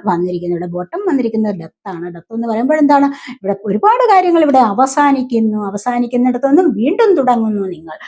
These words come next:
അങ്ങനെ നിങ്ങളുടെ ജീവിതത്തിൽ നല്ലൊരു മാറ്റം സംഭവിക്കാൻ പോകുന്നു എന്നുള്ളതാണ് നമുക്കിവിടെ പൊതുവെ കാണാൻ സാധിക്കുന്നത്, നമുക്കിവിടെ പറയാൻ പറ്റുന്നത്. മനസ്സിലായോ? അപ്പോൾ നിങ്ങളുടെ ജീവിതത്തിൽ, ആ, ഒരു ചേഞ്ച് വരാൻ തുടങ്ങുന്നുണ്ട്. ആ ഒരു ചേഞ്ച് വരാൻ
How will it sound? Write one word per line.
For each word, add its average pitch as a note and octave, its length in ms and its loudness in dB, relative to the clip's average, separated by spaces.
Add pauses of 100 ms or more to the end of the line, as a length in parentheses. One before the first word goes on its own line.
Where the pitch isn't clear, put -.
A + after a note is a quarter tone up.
(240)
അങ്ങനെ B3+ 260 -2
നിങ്ങളുടെ F#4+ 300 2 (100)
ജീവിതത്തിൽ B3+ 540 2 (240)
നല്ലൊരു B3 360 2 (100)
മാറ്റം A3+ 300 0 (100)
സംഭവിക്കാൻ F4+ 460 2 (100)
പോകുന്നു B3 380 2 (200)
എന്നുള്ളതാണ് G#3+ 600 0
നമുക്കിവിടെ G3+ 440 -10
പൊതുവെ F#3+ 280 -4 (440)
കാണാൻ G3 280 -4 (100)
സാധിക്കുന്നത്, C4 500 0 (120)
നമുക്കിവിടെ F3 340 -8 (220)
പറയാൻ C#4+ 340 0 (100)
പറ്റുന്നത്. - 480 -12 (500)
മനസ്സിലായോ? F3+ 280 -10
അപ്പോൾ G3 200 -6
നിങ്ങളുടെ F4 300 2 (140)
ജീവിതത്തിൽ, B3+ 540 4 (440)
ആ, G3+ 40 0 (280)
ഒരു C#4+ 120 6 (100)
ചേഞ്ച് D4 420 4
വരാൻ G#3+ 240 4 (120)
തുടങ്ങുന്നുണ്ട്. F#3 800 -4 (1000)
ആ - 20 6 (140)
ഒരു G#4 120 4 (100)
ചേഞ്ച് D#4+ 380 4
വരാൻ C#4+ 220 4